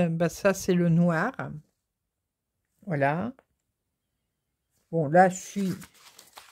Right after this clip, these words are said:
là, je suis OK, hein, parce qu'il y a des, il y a des ombres, euh, un peu. Voilà, d'accord. Là, bon, il n'y a pas de problème.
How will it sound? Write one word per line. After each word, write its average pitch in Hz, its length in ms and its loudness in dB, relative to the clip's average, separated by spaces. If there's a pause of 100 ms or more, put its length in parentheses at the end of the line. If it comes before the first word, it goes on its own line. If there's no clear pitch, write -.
(100)
là, 170 120 2
je 170 60 -8
suis - 160 -2
OK, 165 260 -2
hein, 208 340 2
parce 180 200 -8
qu'il 170 120 -2
y 160 40 0
a - 20 -2
des, 151 1000 -6 (1040)
il 170 80 -10
y 170 60 2
a 165 40 4
des 180 360 2
ombres, 220 520 4
euh, 156 280 -4
un 151 80 -6
peu. 277 400 -2 (200)
Voilà, 170 460 -2 (120)
d'accord. 185 500 -4 (280)
Là, 175 220 0
bon, 170 200 -6
il 151 60 -6
n'y 151 60 -4
a 147 60 -8
pas 185 160 -4
de 185 60 -12
problème. 170 680 -2